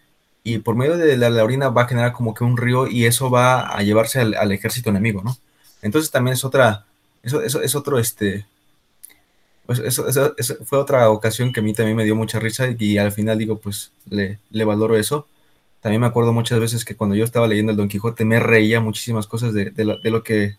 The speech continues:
ocurría ahí al, a Don Quijote, y, y va, e-, este libro, pues, es, me gusta porque también tiene intención,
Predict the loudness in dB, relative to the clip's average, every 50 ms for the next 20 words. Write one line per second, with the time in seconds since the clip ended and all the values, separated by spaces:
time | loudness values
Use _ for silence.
0 | _ _ _ -4 -4 -2 0 0 0 2 4 4 6 6 4 4 2 0 0 2
1 | 2 2 2 0 -2 -4 -10 _ _ _ _ _ _ _ _ _ _ _ _ _
2 | _ _ _ _ _ _ _ _ _ _ _ _ _ _ _ _ _ -2 0 0
3 | 0 0 -4 -4 -6 -6 -2 0 0 0 0 -2 -4 -4 -2 0 0 2 4 4
4 | 4 2 2 -2 -6 _ _ _ _ _ _ _ _ _ _ _ _ _ _ _
5 | _ _ -4 -4 0 2 2 2 2 2 2 2 2 2 0 -2 -2 -2 -2 0
6 | 0 2 2 2 2 0 -2 -4 -4 -4 -4 -6 -8 -10 -12 -14 -18 -20 -20 -20
7 | -20 -20 _ _ _ _ _ _ -8 -4 -2 0 0 0 0 -2 -4 -4 -2 -4
8 | -4 -4 -6 -4 0 2 2 2 2 0 -2 -6 -12 _ _ _ _ _ _ _
9 | _ _ _ 0 2 2 2 2 0 -2 -2 -2 0 0 0 0 0 -2 0 0
10 | 0 2 2 2 2